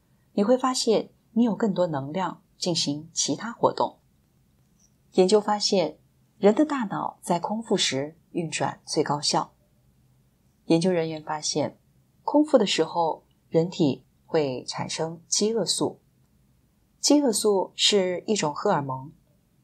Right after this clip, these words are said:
它把胃部饥饿的信息传到大脑。有趣的是，这种荷尔蒙似乎还有其他功能。饥饿素会刺激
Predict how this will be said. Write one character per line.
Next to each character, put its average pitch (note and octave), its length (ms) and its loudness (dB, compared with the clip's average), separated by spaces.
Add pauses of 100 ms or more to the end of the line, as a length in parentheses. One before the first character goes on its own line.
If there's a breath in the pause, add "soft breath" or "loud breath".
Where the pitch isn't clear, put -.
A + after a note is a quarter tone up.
(220)
它 D#3+ 140 0
把 C#3+ 380 -4
胃 G3 160 2
部 F3 160 -4
饥 G#3 260 0
饿 G#3+ 80 -4
的 F3 80 -10
信 E3+ 240 -4
息 - 320 -6 (160)
传 - 180 -10
到 C#3+ 160 -6
大 C#3 240 -8
脑。 - 260 -14 (1300)
有 G#3+ 120 6
趣 G#3 160 2
的 A3+ 80 8
是， G#3+ 460 4 (220)
这 E4 120 6
种 G#3 140 2
荷 G3+ 180 0
尔 F3+ 80 2
蒙 D3+ 320 -10 (160)
似 - 220 0
乎 G3 240 -2
还 - 240 -6
有 E3+ 100 -2
其 - 160 -4
他 F3 140 -6
功 G#3 220 -6
能。 D3 260 -6 (1080)
饥 G#3 200 2
饿 G3+ 80 2
素 F#3 420 0 (120)
会 E3+ 360 2
刺 - 260 -2
激 F#3 360 -2